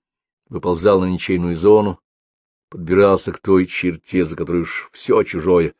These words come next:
кусты и дороги, и тропы, где ни закурить, ни сморкнуться, ни выругаться с досады или злости,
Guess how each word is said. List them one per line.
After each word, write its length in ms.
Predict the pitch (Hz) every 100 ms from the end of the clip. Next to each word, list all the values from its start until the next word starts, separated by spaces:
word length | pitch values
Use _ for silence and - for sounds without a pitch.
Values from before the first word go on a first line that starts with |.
| _ _ _ _ _
кусты 580 | - - - 135 147 123
и 60 | 87
дороги, 480 | 67 90 117 82 71
и 60 |
тропы, 400 | - - - 78 _ _ _ _
где 180 | 80 73
ни 180 | 80 143
закурить, 560 | 123 120 113 92 73 _
ни 160 | - 127
сморкнуться, 680 | - - 101 - 104 - - _ _ _
ни 160 | 98 101
выругаться 520 | 113 110 110 - 104
с 120 | 82
досады 440 | 87 101 104 92
или 100 | 90
злости, 480 | 85 85 82 - -